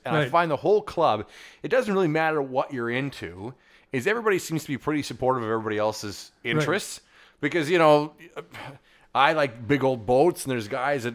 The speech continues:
Speaker 1: really are only into, you know, rat rod and hot rod type stuff, and there's other guys who are really only into muscle, and
Speaker 2: Yep.
Speaker 1: but everybody seems to be pretty supportive and, you know, of what everybody else is driving and doing and working on, and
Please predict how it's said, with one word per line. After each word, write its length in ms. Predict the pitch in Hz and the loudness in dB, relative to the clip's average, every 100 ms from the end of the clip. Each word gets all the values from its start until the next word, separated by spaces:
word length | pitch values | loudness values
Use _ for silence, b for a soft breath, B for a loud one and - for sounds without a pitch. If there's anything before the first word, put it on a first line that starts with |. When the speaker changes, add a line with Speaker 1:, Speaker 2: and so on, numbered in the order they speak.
| 143 | -10
Speaker 1:
really 400 | 165 143 127 131 | -12 -10 -8 -4
are 140 | 120 | -2
only 300 | 123 131 123 | 0 0 0
into, 420 | 123 117 120 113 113 | -2 -2 -2 -2 -4
you 80 | 123 | -6
know, 240 | 110 107 | -4 -4
rat 460 | 104 117 127 135 139 | -6 -4 0 0 0
rod 260 | 127 123 | 2 2
and 100 | 117 | 2
hot 220 | 110 120 135 | 2 0 2
rod 240 | 120 117 | -2 -2
type 240 | 123 113 | -6 -8
stuff, 440 | - 123 139 190 - | -8 -4 -4 -4 -8
and 100 | 117 | -6
there's 120 | 113 | -2
other 140 | 127 | -2
guys 400 | 127 131 131 127 | 0 0 0 -4
who 140 | 123 117 | -2 0
are 60 | 117 | 2
really 220 | 127 127 | 2 2
only 200 | 120 123 | 2 2
into 140 | 117 | -2
muscle, 580 | 117 139 143 165 208 160 | -2 -4 -2 0 2 2
and 180 | 117 117 B B B | 0 -2 B B B
Speaker 2:
Yep. 80 | 151 | 2
Speaker 1:
but 40 | 214 | 2
everybody 260 | 269 262 | 4 0
seems 260 | 208 214 202 | 0 -2 -2
to 100 | 196 | -2
be 120 | 190 | -6
pretty 240 | 165 202 208 | -2 -2 -2
supportive 460 | 170 170 190 175 | -6 -2 0 2
and, 280 | 151 147 160 | 0 0 -2
you 120 | 160 | -2
know, 180 | 143 135 | 0 2
of 180 | 151 127 | 0 0
what 200 | 131 143 | 2 2
everybody 200 | 131 131 | 0 -2
else 240 | 135 131 | -2 -2
is 80 | 120 | -6
driving 440 | - 120 123 143 139 | -4 0 0 0 -4
and 120 | 107 | -4
doing 280 | 117 120 139 | -2 -2 -2
and 100 | 110 | 0
working 320 | 117 - 123 | 0 0 -2
on, 240 | 117 151 | -2 0
and 300 | 123 117 117 | -2 -2 -4